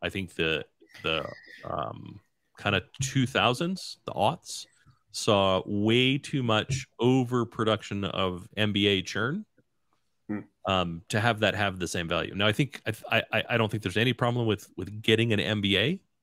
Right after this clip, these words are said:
Speaker 1: to support the experience that you already have, right? But if you think an M B A is gonna be that, is gonna be that experience, I, I don't think that, I don't think that's true anymore.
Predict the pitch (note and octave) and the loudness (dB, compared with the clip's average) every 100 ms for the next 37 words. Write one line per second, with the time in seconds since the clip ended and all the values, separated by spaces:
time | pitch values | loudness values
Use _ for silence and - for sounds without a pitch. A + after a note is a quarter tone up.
0 | _ _ - G2+ - - G#2+ F#2+ - - | _ _ -2 -2 -2 0 0 0 -4 -4
1 | F#2+ A2 - A2+ - A2 G#2+ A2 D#3 - | -4 -4 -6 -6 -2 0 0 -2 -6 -10
2 | _ _ _ _ _ _ - - - _ | _ _ _ _ _ _ -10 -10 -14 _
3 | _ _ F#2+ - - G2 A2 - G#2+ G2 | _ _ 0 0 -6 -2 -2 0 -2 0
4 | F#2+ F#2 F#2+ F#2 E2+ - F2+ E2+ F#2 G2 | -2 0 0 0 -2 -4 -6 -2 -2 0
5 | F2+ - _ _ F#2 G2 F#2 F#2+ F#2+ - | 0 -2 _ _ -10 -6 -2 0 -2 -4
6 | - F#2+ A2+ D3+ E3+ - - E2 - F2+ | -6 -2 -2 -2 -6 -10 -10 -8 -6 -8
7 | E2 E2+ B1+ - _ - - - E2 - | -8 -10 -10 -10 _ -12 -12 -10 -14 -14
8 | - - B1+ - - G#2+ F2 - - | -12 -10 -10 -10 -4 -4 -2 -8 -14